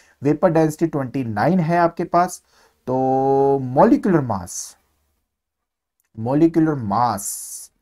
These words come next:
twice of vapor density होता है डियर। तो टू into ट्वेंटी नाइन अगर आप करेंगे तो नौ,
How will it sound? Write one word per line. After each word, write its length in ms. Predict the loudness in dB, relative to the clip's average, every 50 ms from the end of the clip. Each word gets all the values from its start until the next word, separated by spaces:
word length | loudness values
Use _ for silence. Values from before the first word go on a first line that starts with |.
| _ _ _ _ _ _ _ _ -4 0
twice 360 | 0 2 2 0 0 0 0
of 160 | 0 2 0
vapor 340 | 0 -2 0 -2 -2 -2 -2
density 400 | -2 -4 -4 -6 -8 -8 -6 -6
होता 220 | -6 -8 -8 -8
है 220 | -8 -8 -8 -10 -10
डियर। 720 | -8 -6 -2 -2 -2 -2 -2 -2 -4 -4 -4 -4 -8 -10 -6
तो 380 | -4 -2 0 0 -2 -2 -6 -12 _ _ _ _ _ _ _ _ 4
टू 300 | 4 4 4 4 0 -2
into 480 | -2 -4 -4 0 2 4 4 4 2 0
ट्वेंटी 380 | -2 -2 -2 -4 -4 -4 -6 -4
नाइन 320 | -2 -2 -2 -2 -2 -4
अगर 160 | -4 -2 -2
आप 140 | -2 -2 -2
करेंगे 480 | -4 -4 -4 -4 -4 -2 -2 -2 -2 -2
तो 140 | -4 -6
नौ, 320 | -6 -6 -6 -6 -6 -8